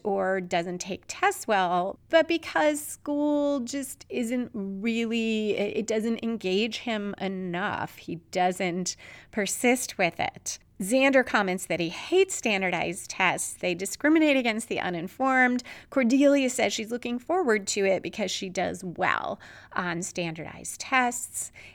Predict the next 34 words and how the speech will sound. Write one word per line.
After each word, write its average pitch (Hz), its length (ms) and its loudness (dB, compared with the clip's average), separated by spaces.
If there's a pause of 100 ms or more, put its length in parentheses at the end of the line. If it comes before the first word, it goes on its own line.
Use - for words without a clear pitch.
(100)
And 196 520 4
this 269 320 4
is 233 160 0
a 220 40 0
little 196 240 0
more 202 280 2
humor 220 440 -2
because 196 440 -2
when 190 100 0
they 185 120 2
all 175 140 2
look 226 220 0
at 240 80 2
her, 202 320 0
she 185 200 -4
says, 190 340 2
"What, 269 200 4
I 180 120 2
can't 180 300 -6
have 170 200 -2
layers?" 175 680 -2 (160)
It 339 280 4
also 349 560 2
reflects 294 760 -2
those 226 640 -2
socioeconomic 190 1000 -4
differences 233 720 0
we 208 180 -6
saw 185 720 -2 (100)
commented 247 580 0
on 202 220 0
in 220 240 -4
the 233 60 0
beginning 196 580 -4